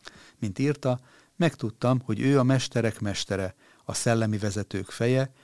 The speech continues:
aki egyszerre ha-, hasonlatos az angyalokhoz és az emberekhez is”, írta Ellis, aki úgy érezte, hogy hirtelen új megvilágításban látja az egész Bibliát. Ismét meghallotta mestere hangját. A közvetítést ő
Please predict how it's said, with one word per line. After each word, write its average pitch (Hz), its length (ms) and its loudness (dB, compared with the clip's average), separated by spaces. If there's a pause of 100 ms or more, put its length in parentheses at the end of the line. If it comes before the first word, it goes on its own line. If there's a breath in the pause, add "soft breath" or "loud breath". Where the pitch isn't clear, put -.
(160 soft breath)
aki - 280 -2
egyszerre 107 460 -2
ha-, 117 240 2 (140)
hasonlatos 110 840 -2 (120)
az 110 140 -12
angyalokhoz 120 800 0
és - 180 -6
az 104 100 -8
emberekhez 101 600 -4
is”, 92 220 -8 (300 soft breath)
írta 110 300 -4
Ellis, 98 300 -2 (400 soft breath)
aki 139 220 -2
úgy 113 180 0
érezte, 127 520 0 (280 loud breath)
hogy 131 180 -2
hirtelen 135 600 2
új 143 200 6
megvilágításban 101 1000 -2
látja 113 360 -2
az 95 100 -6
egész 101 340 -6
Bibliát. 95 640 -8 (680 loud breath)
Ismét - 320 0
meghallotta 113 540 0
mestere 104 400 -4
hangját. 98 560 -6 (420 soft breath)
A 113 80 -6
közvetítést 107 840 0
ő 127 220 2